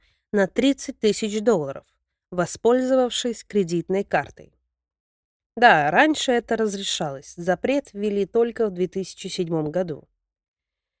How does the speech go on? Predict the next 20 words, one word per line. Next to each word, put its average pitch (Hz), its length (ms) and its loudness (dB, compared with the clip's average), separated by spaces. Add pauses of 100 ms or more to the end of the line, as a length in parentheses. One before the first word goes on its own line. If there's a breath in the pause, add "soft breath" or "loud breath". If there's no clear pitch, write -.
(140)
Не 247 100 2
сомневаюсь, 285 800 4
билет 220 400 4
на 175 120 0
конференцию 214 960 0
и - 100 -4
комната 180 540 2
в 170 60 -2
отеле 294 520 0 (300)
были 190 240 4
оплачены 254 800 2
той 202 340 4
же 196 140 0
кредиткой. 214 680 -6 (640)
Чингис 214 720 2
был 190 180 2
человеком 208 840 0
рейтинга 196 720 -2 (140)
три 202 260 2
G. 185 380 0